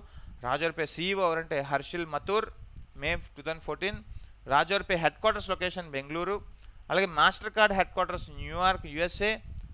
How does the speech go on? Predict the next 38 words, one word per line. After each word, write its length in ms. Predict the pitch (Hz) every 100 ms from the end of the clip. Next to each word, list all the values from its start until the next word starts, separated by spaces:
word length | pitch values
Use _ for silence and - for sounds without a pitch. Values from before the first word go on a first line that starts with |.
| - - -
Friends, 220 | 208 220
మనకి 180 | 220 185 156
MasterCards 580 | 185 - 220 214 214 208
అనేవి, 180 | 208 202 170
Visa 220 | 175 202
cards 220 | 196 185 190
అనేవి 240 | 190 185 170 175
మన 100 | 160 170 156
ఇండియానే 360 | 156 175 196 196 180
కాదు, 220 | 151 156 107 - - - - -
మనకి 200 | 151 160 147
rupay 240 | 156 208 214 196
cards 240 | 190 185
అనేవి 180 | 180 196 156
ఇండియావి. 380 | 156 147 101 - - - - 131
Rupee 220 | 160 214 220 202
payment 320 | 185 190 170 170
cards 240 | 165 170
అనేవి 160 | 160 165
ఉంటాయి 160 | 151 151
కదా, 160 | 139 107 127
ఎన్పిసిఐ 500 | 143 170 - 165 160
తయారు 220 | 156 147 156
చేసిన 220 | 147 151 131 131 - - -
rupay 220 | 147 202 202 180
cards 240 | 165 170
అనేవి, 200 | 165 160 139
Kisan 340 | 165 185 175 170
cards, 280 | 160 156 - - - - - 147
ఇవన్నీ 220 | 151 180
కూడా 120 | 180 175
మనం 120 | 160 143
చూస్తున్నాం. 340 | 151 - 127 -
Kisan 320 | 143 156 151
cards 200 | 143 143 143
ఇవన్నీ 240 | 131 139 123
rupay 200 | 127 156 147
కార్డ్స్తో 300 | 139 135